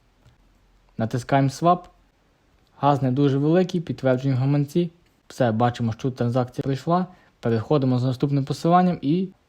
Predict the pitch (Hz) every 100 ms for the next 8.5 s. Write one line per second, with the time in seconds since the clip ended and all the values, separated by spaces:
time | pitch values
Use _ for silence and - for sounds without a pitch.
0 | _ 117 147 160 160 156 - - 143 143
1 | 143 135 - 113 - _ _ - - 151
2 | 139 139 120 - _ _ _ _ 127 135
3 | 135 139 113 127 190 190 - _ _ -
4 | - 120 123 131 139 131 117 113 113 131
5 | 113 - _ _ _ _ 123 120 175 175
6 | 165 - _ _ _ _ 117 123 120 110
7 | 107 - _ _ _ _ _ _ - 113
8 | 120 123 127 147 175